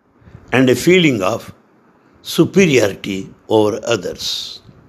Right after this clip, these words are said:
This sort of calculation is not at all helpful in the spiritual field.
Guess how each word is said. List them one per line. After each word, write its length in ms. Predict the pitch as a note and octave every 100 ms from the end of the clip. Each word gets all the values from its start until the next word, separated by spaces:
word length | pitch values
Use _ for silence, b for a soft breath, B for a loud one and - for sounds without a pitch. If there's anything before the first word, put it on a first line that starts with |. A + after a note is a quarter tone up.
| _ - - - - - B B B B B
This 280 | D3 G#3 -
sort 280 | F#3+ G#3 F#3
of 160 | -
calculation 1000 | - E3+ E3 E3 D#3+ C3+ - F2+ G2 F3+ _ _ _ _ _ _ _ _ - _ _ - _ - _ F#3+
is 360 | F3+ C#3 - B2
not 500 | C3 D#3 E3 D#3+ D#3+
at 360 | D#3 D#3 -
all 260 | F3 G3 D#3+
helpful 640 | C3 C#3+ C3+ - F2+ F#2 - _ _ _ _ _
in 140 | A#2
the 100 | A#2+
spiritual 540 | A2 - A#2+ G#2+ A#2+ G#2
field. 440 | - A#2+ E2 D2